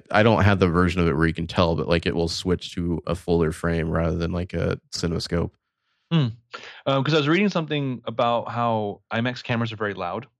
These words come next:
Speaker 1: They released the ones at the time where, yeah, there were only, like,
Speaker 2: And so
Speaker 1: four of them in existence too. <laughs>
Speaker 2: But so, like, having, having them all wearing masks that they have to A D R
Speaker 1: Mm-hmm.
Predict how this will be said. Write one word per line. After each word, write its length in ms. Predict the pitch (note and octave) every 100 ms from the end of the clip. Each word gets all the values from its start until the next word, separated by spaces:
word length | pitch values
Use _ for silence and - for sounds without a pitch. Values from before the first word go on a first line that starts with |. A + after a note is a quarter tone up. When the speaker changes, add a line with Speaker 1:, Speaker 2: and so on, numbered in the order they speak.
| _ _ _ _ _ _
Speaker 1:
They 60 | G#2+
released 280 | G2+ F2+ -
the 60 |
ones 240 | F2 E2+ E2+
at 80 | E2
the 60 |
time 240 | - F2 E2
where, 120 | E2+
yeah, 260 | E2+ F2 F#2+ _ _ _ _
there 120 | A#2
were 60 | A#2
only, 160 | A2+ F#2
like, 80 |
Speaker 2:
And 80 | A#2+
so 180 | - G#2
Speaker 1:
four 140 | F#2+ F2
of 80 |
them 160 | E2+ E2
in 80 | E2
existence 540 | E2 E2+ F2 E2+ E2 -
too. 220 | F2 E2
<laughs> 800 | C#3 - _ _ _ _ _ _
Speaker 2:
But 100 | -
so, 160 | - C#3+
like, 140 | B2+
having, 500 | A2+ B2 B2+ C3 C3 -
having 300 | A#2+ A#2 A#2+
them 120 | A2
all 200 | G#2 G#2+
wearing 260 | G#2 G2+
masks 320 | G2 F#2+ G#2 -
that 100 | F#2+
they 60 |
have 140 | G2+ G2
to 100 | -
A 80 | G2+
D 120 | G2
R 160 | F#2+ F#2
Speaker 1:
Mm-hmm. 200 | G2+